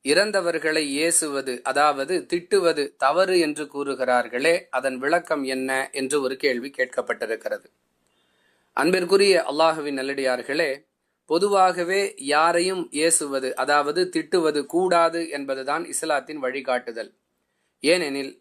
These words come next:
ரசூலுல்லாஹி ஸல்லல்லாஹு அலைஹி வஸல்லம் அவர்கள் யாரையும் திட்டுபவர்களாக இருந்ததில்லை என்று ஹதீஸுகளில் நாம் பார்க்கிறோம்.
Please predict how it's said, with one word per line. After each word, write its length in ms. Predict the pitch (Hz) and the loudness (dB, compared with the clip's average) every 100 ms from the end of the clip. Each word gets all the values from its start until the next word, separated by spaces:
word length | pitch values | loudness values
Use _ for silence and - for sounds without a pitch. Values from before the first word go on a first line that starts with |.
| - | -6
ரசூலுல்லாஹி 640 | 147 208 202 185 170 160 147 | -2 -2 -2 2 2 2 -2
ஸல்லல்லாஹு 520 | 151 156 151 143 139 | 0 0 2 0 0
அலைஹி 380 | 135 135 143 143 | -2 -2 -2 -2
வஸல்லம் 340 | 135 139 135 131 | -2 -2 -2 -2
அவர்கள் 540 | 127 135 156 190 139 _ _ _ | -2 0 2 0 -2 _ _ _
யாரையும் 640 | 131 143 165 170 175 190 | 0 2 4 2 -2 -6
திட்டுபவர்களாக 880 | 180 160 202 175 156 143 143 143 143 | -8 -10 -4 -2 -2 -4 -2 -2 -2
இருந்ததில்லை 880 | 147 135 156 185 175 151 143 147 147 | -4 -6 -4 0 -2 -2 -4 -4 -4
என்று 460 | 143 131 131 135 - - | -6 -10 -8 -10 -10 -6
ஹதீஸுகளில் 640 | 147 185 180 139 135 156 | -2 -2 -4 -6 -4 -4
நாம் 220 | 135 127 | -2 -2
பார்க்கிறோம். 600 | 123 123 120 120 117 107 | 0 0 0 -4 -6 -8